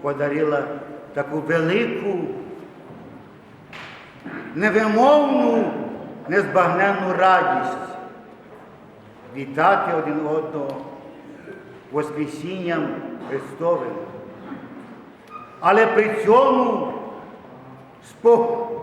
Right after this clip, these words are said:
<coughs> сповнювати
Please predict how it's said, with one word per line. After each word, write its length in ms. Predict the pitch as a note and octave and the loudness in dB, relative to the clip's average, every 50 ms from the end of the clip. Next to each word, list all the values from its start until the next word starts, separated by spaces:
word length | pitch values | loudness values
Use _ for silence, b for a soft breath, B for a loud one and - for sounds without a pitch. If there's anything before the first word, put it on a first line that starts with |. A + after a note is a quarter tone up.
| - - - - - - - - - - - - | -10 -12 -12 -14 -14 -14 -16 -18 -20 -20 -10 -8
<coughs> 1900 | - - - - - F3+ G3 - - - - - - - - - - - - - - - - - - - - - - - - - - - - - - - - - | -8 -8 -8 -6 -8 -6 -8 -8 -10 -12 -14 -16 -16 -18 -18 -20 -20 -20 -20 -20 -20 -18 -16 -12 -10 -10 -10 -10 -12 -14 -14 -14 -12 -12 -12 -12 -12 -14 -14 -14
сповнювати 920 | - - G3 A#3 C4+ C#4+ C#4 C4 C4 C4 B3+ B3 A#3+ - - A#3+ A#3+ A3+ | -10 4 6 6 8 8 6 6 6 6 8 6 6 6 4 2 2 2